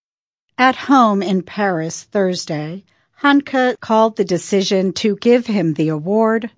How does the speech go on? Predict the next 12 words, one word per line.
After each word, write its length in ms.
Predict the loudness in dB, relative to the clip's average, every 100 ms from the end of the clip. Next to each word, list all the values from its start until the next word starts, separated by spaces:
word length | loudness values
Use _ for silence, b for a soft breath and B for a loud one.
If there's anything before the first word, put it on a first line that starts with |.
| _ -8
courageous. 960 | 0 2 2 0 -4 -10 -14 -20 -20 _ _ _ _ _ _ _
He 180 | -2 -2
said 400 | 0 2 2 2
the 120 | 0
recognition 880 | 0 0 -2 0 0 0 -2 -2 0
gave 300 | 0 0 -2
him 400 | -2 -2 -2 -4 b b b
a 100 | -2
strange 680 | -2 -2 0 2 4 2 0
kind 440 | -4 -2 0 -2 -2
of 140 | -4
freedom. 640 | -4 -4 -2 -2 -8 -12